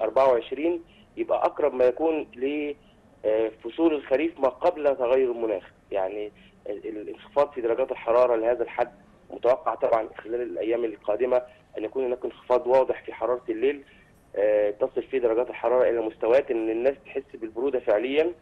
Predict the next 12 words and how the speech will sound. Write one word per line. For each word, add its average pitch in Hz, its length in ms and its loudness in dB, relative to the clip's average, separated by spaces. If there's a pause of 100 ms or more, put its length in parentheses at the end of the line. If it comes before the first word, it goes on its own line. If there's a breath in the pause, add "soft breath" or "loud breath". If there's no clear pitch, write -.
(680)
آه، 110 220 4
وما 117 460 4
زالت 156 300 4
الأجواء 120 400 4
بالنهار 127 340 0
دافئة، 123 380 2
وخاصة 107 520 -6
في 113 60 -6
مناطق 123 300 -2
الجنوب 117 420 0 (500)
ومناطق 117 460 0
جنوب 120 260 -4